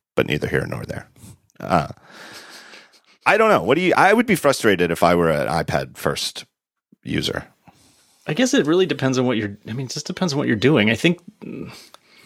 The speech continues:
Speaker 2: there's, there's definitely, there are definitely things that I do that would, uh,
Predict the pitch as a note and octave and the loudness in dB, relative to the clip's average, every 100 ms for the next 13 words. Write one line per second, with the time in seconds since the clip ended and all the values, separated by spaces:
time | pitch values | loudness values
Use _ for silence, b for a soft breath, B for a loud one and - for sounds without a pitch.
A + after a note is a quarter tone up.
0 | B B B - _ C#3+ D#3+ - - D#3 | B B B -20 _ -2 -2 -2 -6 -2
1 | D#3 G#3 G#3+ G3+ C#3+ D3 D3+ G3+ G#3+ E3+ | 0 2 2 0 2 0 2 2 2 0
2 | - C#3+ A2+ A2 G#2+ A2+ A2 G#2 G#2 - | 0 -2 0 2 2 2 -2 -2 -4 -6
3 | A#2+ A2+ A2 - - A#2+ | -4 -4 -4 -6 -10 -10